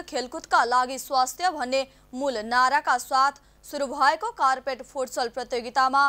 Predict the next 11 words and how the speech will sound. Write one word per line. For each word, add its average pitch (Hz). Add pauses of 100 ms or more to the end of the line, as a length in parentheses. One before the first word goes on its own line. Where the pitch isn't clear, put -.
(360)
सनराइज 285
बैंक 302
उपविजेता 254
बनेको 214
छ। 254 (760)
शनिबारदेखि 254
सुरु 262
भएर 262
आइतबार 269
सकिएको 277
प्रतियोगितामा 262